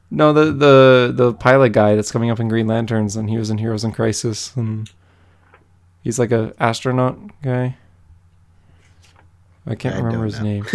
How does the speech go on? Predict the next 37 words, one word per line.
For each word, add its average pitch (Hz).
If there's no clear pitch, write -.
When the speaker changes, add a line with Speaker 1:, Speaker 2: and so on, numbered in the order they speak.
Speaker 2:
<laughs> -
Speaker 1:
You 127
mentioned 143
his 147
name 131
at 131
the 120
beginning 113
of 110
the 110
episode, 104
and 104
I 104
can't 120
remember 107
<laughs> -
now. 139
Speaker 2:
Ad-, 127
Adam 139
Strange? 139
Speaker 1:
Adam 190
Strange, 170
that's 185
it. 113
There 165
we 143
go. 110
Yeah, 151
he 147
starts 160
saying 139
that 123
New 127
Genesis 131
and 123
Apocalypse 117
just 113